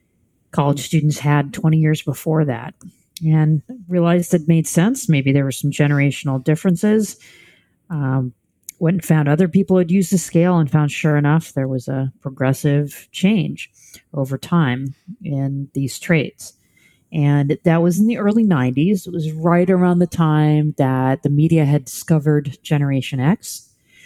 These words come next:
And there were a lot of books and articles, um, written about, um, that generation, which is my own.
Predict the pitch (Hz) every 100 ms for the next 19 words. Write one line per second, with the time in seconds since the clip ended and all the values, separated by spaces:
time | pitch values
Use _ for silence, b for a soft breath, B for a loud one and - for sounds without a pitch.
0 | b b 139 131 131 127 127 127 127 120
1 | 190 190 - 151 127 156 165 - 156 147
2 | - 135 127 147 - _ 147 143 156 143
3 | 147 139 143 - _ - 143 143 131 -
4 | 147 139 135 - 143 135 123 127 - 120
5 | 120 139 160 170